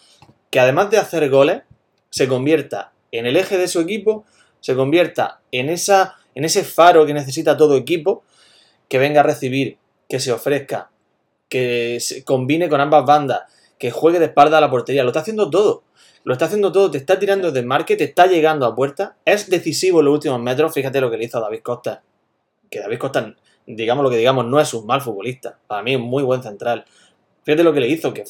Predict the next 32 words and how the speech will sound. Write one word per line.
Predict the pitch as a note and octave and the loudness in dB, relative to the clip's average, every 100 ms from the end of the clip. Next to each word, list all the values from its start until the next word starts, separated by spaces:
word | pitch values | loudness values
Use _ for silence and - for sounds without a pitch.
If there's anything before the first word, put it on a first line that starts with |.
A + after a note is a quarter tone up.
| - - | -10 0
pudo | C#3+ B2+ | 0 0
terminar | B2 A#2+ A#2+ | -2 -2 -4
en | A2 | -2
gol, | A#2+ E3 _ _ _ - | -2 -4 _ _ _ -10
pero | A#2+ | -4
no | F3 | -2
solo | A3+ F#3+ | 2 4
eso, | A3+ | 4
era | G3+ A#3+ | 4 2
que | A#3 - _ - | 0 -2 _ 2
cómo | F#3 B3 | 6 8
venía | G#3+ | 6
a | G#3+ | 2
recibir, | G#3 G3 A3 A3 _ _ _ | -2 -2 -2 -6 _ _ _
cómo | F#3 A3 | 4 4
levantaba | G#3 F#3+ G3 G3 | 4 2 2 2
la | F#3 | 2
cabeza | F3+ F#3+ F3+ | 0 0 0
y | |
cómo | C#3+ G#3 G#3 F#3+ _ - | 4 6 4 0 _ -4
hacía | D#3 G#3 G3+ | -2 2 2
esos | G3+ | 2
cambios | G3 F#3+ | -2 0
de | E3+ | 0
orientación, | D#3 D3 B2+ F#3+ | -2 -2 0 2
le | D#3 C#3+ - C#3 | 2 -2 -8 -10
ponía | C3+ D#3 F3+ | -4 0 2
balón | F3+ | 0
en | F3 | -2
profundidad | E3 D#3 B2+ B2+ D3 A2+ | -6 -6 -2 -2 -2 -4
a | |
Ramazani, | A2+ G#2 - F#3+ F3+ | -6 -6 -2 0 0